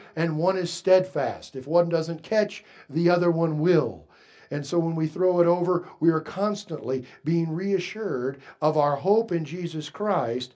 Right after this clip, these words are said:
that we can count on his anchor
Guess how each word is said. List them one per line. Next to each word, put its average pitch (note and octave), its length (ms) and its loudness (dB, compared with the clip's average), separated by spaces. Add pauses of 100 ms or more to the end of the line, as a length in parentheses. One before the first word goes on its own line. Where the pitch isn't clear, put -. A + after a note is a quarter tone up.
(300)
that E3 140 4
we F#3 120 0
can E3+ 220 -4
count A3+ 460 -2
on F3+ 420 0 (320)
his A3 400 -2
anchor F3 540 -2